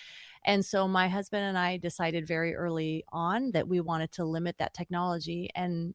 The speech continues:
and so that's, you know, it was kind of looking around and saying, "We, we want our kids engaging with us. We want to play with our kids. We don't want them always just playing with their devices." And obviously the device is not neutral.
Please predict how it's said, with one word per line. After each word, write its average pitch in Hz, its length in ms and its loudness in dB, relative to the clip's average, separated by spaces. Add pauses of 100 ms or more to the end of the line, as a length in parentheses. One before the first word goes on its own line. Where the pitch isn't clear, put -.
and 180 140 0
so - 80 0
that's, 262 240 6
you 311 100 8
know, 247 140 12
it 226 60 12
was 214 100 10
kind 233 220 6
of 220 40 6
looking 233 280 6
around 165 340 8
and 165 100 -2
saying, 170 480 0
"We, 233 120 -4
we 311 160 4
want 311 200 4
our 262 120 4
kids 233 240 -2
engaging 175 440 2
with 160 160 -2
us. 262 360 4
We 208 100 2
want 180 320 4
to 190 80 -6
play 185 440 2
with 240 200 0
our 220 120 2
kids. 247 380 -2
We 185 120 0
don't 175 200 0
want 175 200 -2
them 165 160 2
always 170 340 2
just - 180 -12
playing 156 200 -2
with 156 100 -4
their 151 80 -6
devices." 156 580 -2 (400)
And - 160 6
obviously 214 540 8
the 170 140 0
device 170 600 4
is 185 200 2
not 165 260 6
neutral. 254 540 2